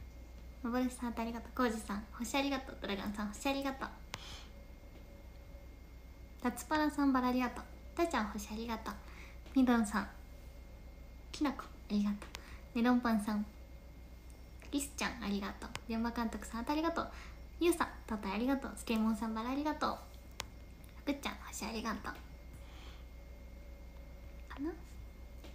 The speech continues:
では、ちょっと短めで申し訳ないのですが、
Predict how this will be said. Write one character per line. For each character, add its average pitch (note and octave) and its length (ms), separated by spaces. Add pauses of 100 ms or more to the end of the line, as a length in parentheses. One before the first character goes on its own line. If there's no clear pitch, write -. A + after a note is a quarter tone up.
(340)
で D#4 100
は、 - 280 (560)
ち - 40
ょ - 20
っ - 100
と A3+ 80
短 A3+ 400
め A#3+ 160
で A3+ 140 (120)
申 A#3 200
し - 100
訳 A#3+ 220
な C4 100
い C#4+ 80
の A#3 160
で A3+ 80
す A#3 140
が、 G#3 180